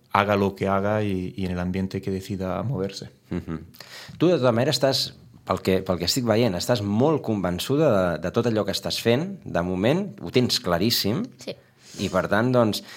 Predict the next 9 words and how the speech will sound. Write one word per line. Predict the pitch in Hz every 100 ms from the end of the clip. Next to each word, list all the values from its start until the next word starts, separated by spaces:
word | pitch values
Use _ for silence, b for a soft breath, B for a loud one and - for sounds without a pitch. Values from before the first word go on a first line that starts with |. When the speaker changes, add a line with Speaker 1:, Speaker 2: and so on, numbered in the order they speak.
| B B
Speaker 2:
anava | - 107
a | 107
dir, | 107
eh, | - 107 104 98 - - -
què | 131
li | 143
demanes | 135 151 117 95
als | 85 73
Reis? | 76 73 - -